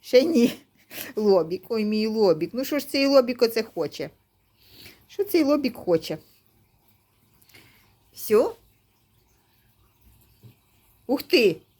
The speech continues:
а кусь де? Нема? Не буде? Ти подобріла? Мої ти халюсі, ти подобріло? Ти не будеш робити кусь?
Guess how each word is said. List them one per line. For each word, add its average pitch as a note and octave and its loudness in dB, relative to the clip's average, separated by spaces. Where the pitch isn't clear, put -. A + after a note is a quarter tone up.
а G#3 -2
кусь B3+ 0
де? A3 4
Нема? G#4 -2
Не A#3 0
буде? G4 4
Ти - -8
подобріла? F4 4
Мої A3+ -4
ти A3 -2
халюсі, C#4+ 2
ти G3+ 0
подобріло? B3+ 2
Ти B3 -4
не C4+ 2
будеш E4 4
робити C4+ 2
кусь? F4+ 4